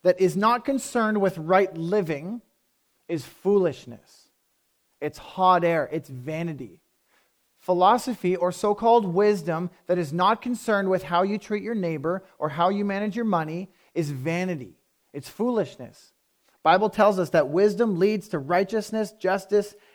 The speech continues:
equity, and wise dealing. That's true wisdom. Wisdom is life applied.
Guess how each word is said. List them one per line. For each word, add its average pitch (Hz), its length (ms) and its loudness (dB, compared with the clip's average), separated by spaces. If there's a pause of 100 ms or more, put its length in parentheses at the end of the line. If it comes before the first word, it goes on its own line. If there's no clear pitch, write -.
(120)
equity, 208 520 -4
and 156 180 -6
wise 175 480 -2
dealing. 139 420 -10 (440)
That's 175 420 0
true 175 240 -2
wisdom. 147 460 -6 (220)
Wisdom 165 580 -2 (160)
is 143 180 -4
life 175 480 2
applied. 131 760 -2